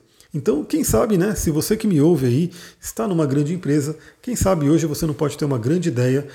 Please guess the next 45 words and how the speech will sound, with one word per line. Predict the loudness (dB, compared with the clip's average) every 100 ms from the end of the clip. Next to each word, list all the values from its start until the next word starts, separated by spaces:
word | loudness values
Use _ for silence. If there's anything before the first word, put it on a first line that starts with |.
| -16
para | -10
que | -6
você | -2 2 4
leve | 4 2
lá | 0 0
pra | 0
diretoria, | 0 -2 -2 -2 0 2 2 0
pras | -2 -6 -6 -14 -20 -12
pessoas | -8 0 2 4
ali | 2
responsáveis, | 2 -2 -2 -4 0 0 0 -2 -4 -16 -20 _
e | 2
aí | 2
de | 4
repente | 2 2 -2 -2
essa | 0 0
ideia | 2 0
pode | 0 -2
ser | -2
implementada | -4 -2 -2 0 0 0
e | 0
você, | -2 0 0 0 -10 -20 _
né, | -4
receber | -2 0 0 2
aí | 2 0
a |
promoção, | 0 -2 -2 0 2 2
o | 2
aumento. | 2 2 0 -2 -6 -8 -20 _
Estamos | -6 -2 0
falando | 2 4 4 2
de | 2
Urano | 2 2 2
em | -2
Touro | 0 0 0 -4 -20 -4
com | -2
Mercúrio | 0 -2 -2 -2 -2
em |
Capricórnio, | -2 -6 -6 -2 0 0 -6 -10 _
né? | -6 -6 -8 -20 -10
Sim, | 0 2 2 2
é |
uma | 2
mente | 2 0 0
voltada | 0 0 0 0 0 -4